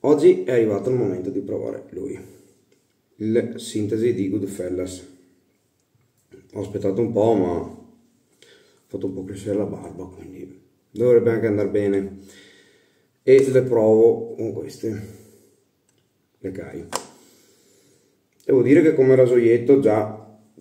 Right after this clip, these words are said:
a primo impatto sembra molto ben costruito, mm, anche a livello di lavorazioni fatte veramente bene, ha la sua bella rondellina come sempre.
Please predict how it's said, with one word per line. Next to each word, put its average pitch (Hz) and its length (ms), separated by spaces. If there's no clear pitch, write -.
a 113 160
primo 120 580
impatto 107 640
sembra 110 340
molto 113 500
ben 104 240
costruito, 107 960
mm, 101 360
anche 101 220
a - 20
livello 98 340
di 101 100
lavorazioni 98 1080
fatte 107 180
veramente 101 460
bene, 95 640
ha - 180
la 90 120
sua 90 180
bella 90 300
rondellina 87 540
come 82 260
sempre. 90 760